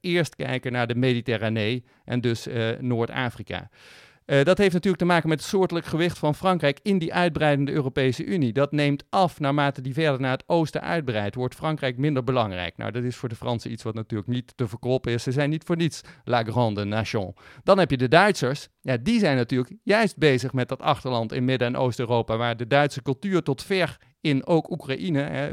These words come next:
kijk naar een stad als Lviv, waar Duits een, gewoon een vrij dominante taal is als, eh, als tweede taal of als derde taal.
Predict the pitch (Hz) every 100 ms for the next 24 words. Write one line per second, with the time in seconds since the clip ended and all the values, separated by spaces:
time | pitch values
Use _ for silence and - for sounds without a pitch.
0 | - 127 131 - - 139 135 131 - 139
1 | 123 120 127 117 180 170 - - - -
2 | - 143 131 156 139 - 139 143 139 135
3 | 135 127 139 123 139 131 127 127 117 -
4 | 165 160 117 110 113 - 113 107 113 -
5 | 120 110 104 110 98 101 104 104 110 101
6 | 101 - 101 131